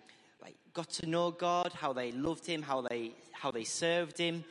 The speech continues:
what it looked like for them to, to follow, follow Jesus. Um, and Mary, there is some wonderful characteristics of this young lady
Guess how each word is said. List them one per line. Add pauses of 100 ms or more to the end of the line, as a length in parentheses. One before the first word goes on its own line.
(180)
what
it
looked
like
for
them
to,
to
follow, (460)
follow
Jesus. (340)
Um, (1000)
and
Mary, (480)
there
is
some (720)
wonderful (140)
characteristics
of
this
young
lady